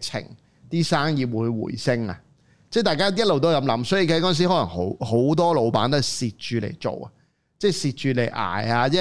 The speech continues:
為你其實可能之前你賺咗，賺咗一筆錢，噉你有啲 reserve 嘅，噉你慢慢扣啲，扣啲都仲可以頂下。噉但係去到開返啦，即係叫 suppose 個世界恢復正常啦。噉，呃，返工冇錯，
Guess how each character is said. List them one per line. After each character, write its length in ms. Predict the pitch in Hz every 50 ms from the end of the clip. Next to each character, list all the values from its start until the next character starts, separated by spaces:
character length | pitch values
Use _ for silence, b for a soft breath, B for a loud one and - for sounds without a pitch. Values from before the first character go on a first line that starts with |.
| 170 151
為 80 | 143
你 60 | 139 120 -
其 80 | -
實 80 | 131 120
可 140 | 147 170 156
能 140 | 131 120 113
之 120 | - 170 160
前 140 | - 135
你 120 | 170 113 113
賺 280 | 101 131 110 110 117
咗， 120 | 117 143 147 - - - _ -
賺 260 | - 110 95 117 117
咗 20 |
一 140 | 123 135 139 139
筆 100 | - 151 147
錢， 440 | - - - 123 110 113 123 135 - B B B B B
噉 60 | - 165
你 100 | 185 170
有 80 | 151 147
啲 140 | 160 175 160 147 135 120
reserve 240 | - - 143 143 135
嘅， 260 | - - 123 110 101 B B B B B
噉 160 | - 156 165
你 60 | 170 156
慢 240 | 147 139 120 117
慢 300 | 117 113 98 107 131 147
扣 280 | 143 - 135 123 127 131
啲， 160 | 135 139 -
扣 160 | 131 123 120
啲 120 | 120 131 139
都 100 | 151 147
仲 240 | 139 - 110 104 101
可 100 | 113 131
以 60 | 127
頂 240 | - - 110 110 113
下。 400 | 120 113 95 87 95 95 98 110 B B B B B B B B
噉 120 | - 220 233
但 140 | 240 202 165
係 60 | 143 -
去 120 | 180 160
到 100 | 151 147
開 400 | - - 160 160 165 165 170 165
返 280 | 151 170 147 147 151 151
啦， 120 | 143 120 - -
即 120 | - 175 160
係 240 | 131 139 135 123 117
叫 140 | - - 113
suppose 360 | - - - 143 147 143 -
個 140 | - 127 123
世 160 | 113 123 120
界 80 | 113 120 107 110 113 B B B B B B - -
恢 80 | 127 120
復 140 | 104 123 110 -
正 200 | - 127 127 123
常 240 | - 117 - - -
啦。 160 | 104 104 - B B B B B B B B -
噉， 200 | 160 185 214 220
呃， 380 | 196 170 147 139 135 131 131
返 400 | 120 - 214 196 170 185 202 208
工 240 | 170 180 180 185 180
冇 160 | 156 135 135
錯， 140 | 123 - 135